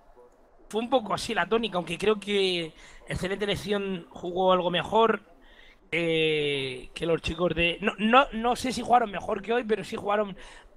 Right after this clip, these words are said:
algo mejor que, que los chicos de, de Jabronis,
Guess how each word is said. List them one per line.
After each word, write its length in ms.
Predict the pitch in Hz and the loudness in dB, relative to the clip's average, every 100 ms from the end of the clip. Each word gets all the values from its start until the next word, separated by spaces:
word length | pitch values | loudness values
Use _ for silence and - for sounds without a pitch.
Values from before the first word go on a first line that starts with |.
| - - 175 - - | -20 -20 -20 -4 6
algo 360 | 208 240 226 | 8 6 -2
mejor 500 | 226 220 - 220 202 | -10 -12 -12 -14 -14
que, 920 | - 170 165 165 165 160 160 151 151 156 - - - - - | -14 -14 -10 -8 -6 -6 -6 -6 -10 -12 -18 -20 -20 -20 -20
que 240 | 170 165 | -16 -12
los 200 | 160 156 | -10 -8
chicos 260 | 202 196 190 | -4 -2 0
de, 240 | 196 190 | 0 0
de 140 | 190 | -2
Jabronis, 600 | 185 190 202 220 226 240 | -4 -2 0 0 0 -6